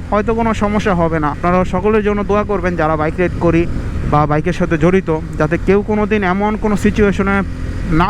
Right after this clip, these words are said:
পড়তে হয়, যাতে আমার ফ্যামিলি আমার জন্য বিপদগ্রস্ত হয়। Thank you for watching। সম্পূর্ণ ভিডিওটা দেখার জন্য অনেক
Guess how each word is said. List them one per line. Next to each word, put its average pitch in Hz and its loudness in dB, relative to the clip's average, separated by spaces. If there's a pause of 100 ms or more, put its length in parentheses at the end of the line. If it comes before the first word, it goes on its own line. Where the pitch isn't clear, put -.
(100)
পড়তে 226 2
হয়, 170 -2
যাতে 175 0 (100)
আমার 185 0 (100)
ফ্যামিলি 180 2
আমার 165 0
জন্য 170 2 (100)
বিপদগ্রস্ত 151 0
হয়। 127 0 (520)
Thank 165 4
you 185 2
for 208 2
watching। 208 0 (100)
সম্পূর্ণ 175 0
ভিডিওটা 190 2
দেখার 185 0
জন্য 190 -2 (100)
অনেক 180 0